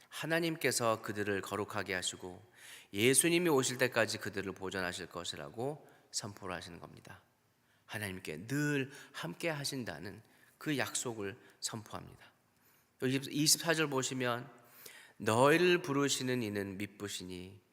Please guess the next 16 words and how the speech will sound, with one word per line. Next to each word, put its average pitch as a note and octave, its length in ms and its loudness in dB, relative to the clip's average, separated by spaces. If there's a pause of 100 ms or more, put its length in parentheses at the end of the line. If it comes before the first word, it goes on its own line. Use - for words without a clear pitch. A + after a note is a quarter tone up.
(380)
그가 F#2+ 400 -2
또한 G2 360 -4 (300)
이루시리라"라고 G2+ 1400 -10
말씀하십니다. - 640 -12 (2000)
또 C3+ 80 4
성경의 D3+ 440 6
다른 C3+ 300 4
구절에서 B2+ 580 4
바울은 G#2 520 0 (320)
하나님께서 A2 840 -2 (1400)
우리 A#2 260 8
안에서 A2 840 6
그분의 C#3+ 380 4
일을 C3 160 4
끝까지 E3 480 4
이루실 B2+ 500 0